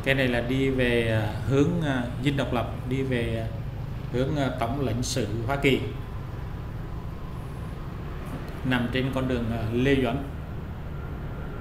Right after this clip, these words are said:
Đó thì, à, hôm nay Sài Gòn Camera mời quý vị và các bạn ra trung tâm để tham quan một vòng. Bất chợt có những cái cơn mưa và tìm hiểu, à, giá vàng, giá đô la trong, à, thời điểm này.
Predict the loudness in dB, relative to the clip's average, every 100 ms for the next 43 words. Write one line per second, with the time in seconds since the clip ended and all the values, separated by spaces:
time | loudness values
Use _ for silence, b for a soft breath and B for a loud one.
0 | -6 -6 -6 -6 -6 -6 -6 -6 -6 -6
1 | -6 -6 -4 -4 -4 -4 -4 -6 -6 -6
2 | -4 -6 -6 -6 -6 -6 -6 -6 -6 -6
3 | -6 -6 -6 -4 0 0 2 4 4 2
4 | 2 0 -2 -6 -2 2 2 2 -2 -2
5 | -2 0 0 -2 0 0 0 0 0 0
6 | 0 0 0 0 0 -2 0 0 0 0
7 | 0 -2 0 0 0 0 0 0 0 -2
8 | 0 0 0 0 0 0 0 0 4 4
9 | 2 -2 -6 -6 -4 -2 0 0 2 2
10 | 2 2 2 2 2 2 2 2 2 2
11 | 2 2 0 2 2 0 -4 -4 -2 0
12 | 0 0 0 0 2 2 2